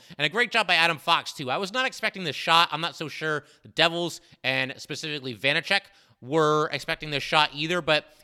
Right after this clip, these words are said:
you know, sometimes that's a good play. You know, you just throw it at the net and you see what happens. And, uh, Fox sees the ice so well. I'm sure he noticed that he had Trocheck and Kreider in front of the net there.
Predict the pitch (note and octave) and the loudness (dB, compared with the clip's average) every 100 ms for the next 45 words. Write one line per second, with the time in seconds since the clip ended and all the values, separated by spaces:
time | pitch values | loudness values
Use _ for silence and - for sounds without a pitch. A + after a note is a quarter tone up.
0 | - B2+ D#3+ D#3 F3+ G3+ F#3 D#3+ C#3+ F3 | -16 -10 -6 0 2 2 -2 -10 -4 -6
1 | C#3+ G3+ D#3+ A2+ B2 A#2 C3 D3 D3 D3+ | 0 0 0 -2 -6 -6 -6 -2 0 0
2 | C3+ D3+ - A#2+ - C#3 B2+ D3 E3 A#2+ | 0 0 -2 -6 -6 -4 4 4 4 2
3 | A2+ A2+ - - - B2 B2 - A3 - | -8 -10 -12 -20 -6 -2 0 4 2 2
4 | G#3 E3 D3 D#3+ C#3 - E3 C3+ C#3+ C#3+ | -4 -4 0 0 0 -2 -2 0 2 4
5 | D3 G3 - G3 E3+ D#3 C#3+ D3+ C#3+ D3 | 2 0 -4 -4 -4 -4 -4 -4 -4 -4
6 | C3+ - _ - E3 D3+ - D#3+ C#3+ D3 | -4 -6 _ -2 0 0 0 -2 -2 -6
7 | C3 - C#3+ C#3 C3+ - D3 B2+ C3 C#3 | -6 0 0 0 -4 -2 -2 0 0 0
8 | C#3+ C3+ C3+ | 2 2 2